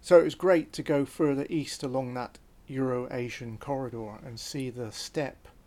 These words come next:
not as I knew it. I thought the steppe was vast in Western Russia and the Ukraine,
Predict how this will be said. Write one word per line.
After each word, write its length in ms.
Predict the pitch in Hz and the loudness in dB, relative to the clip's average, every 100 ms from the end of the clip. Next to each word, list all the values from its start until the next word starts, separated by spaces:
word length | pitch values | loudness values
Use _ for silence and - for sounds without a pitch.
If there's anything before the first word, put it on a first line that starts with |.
| - - - - - - | -20 -20 -20 -20 -20 -12
not 300 | 139 160 185 | 2 4 4
as 160 | 156 131 | 0 -2
I 140 | 139 | -2
knew 240 | 139 160 123 | -2 -4 -4
it. 220 | - - | -8 -8
I 80 | 123 | -8
thought 300 | - 175 - | 2 2 2
the 60 | |
steppe 340 | - - 139 147 | -6 -2 -2 -2
was 160 | 127 | -8
vast 680 | 104 120 131 120 - - - - - - - - - - - | -4 0 0 0 -6 -10 -16 -20 -20 -20 -20 -20 -20 -20 -12
in 300 | 131 127 120 | -8 -8 -6
Western 520 | 139 - - 120 120 | -6 -6 -10 -8 -6
Russia 420 | 135 - - 120 | -6 -6 -8 -8
and 180 | 127 117 | -8 -10
the 60 | 117 | -8
Ukraine, 640 | 127 120 - 147 117 107 | -8 -8 -6 -6 -6 -10